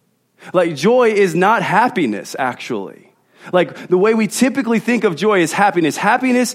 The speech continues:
is temporary. Joy is eternal. Happiness is based on the world's circumstances. Joy is based on the Lord.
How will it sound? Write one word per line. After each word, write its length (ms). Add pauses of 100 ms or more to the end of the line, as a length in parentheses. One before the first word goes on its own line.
(140)
is 180
temporary. 680
Joy 420
is 240
eternal. 720 (560)
Happiness 640
is 120
based 360
on 140
the 60
world's 440
circumstances. 960 (260)
Joy 460
is 200
based 280
on 80
the 80
Lord. 560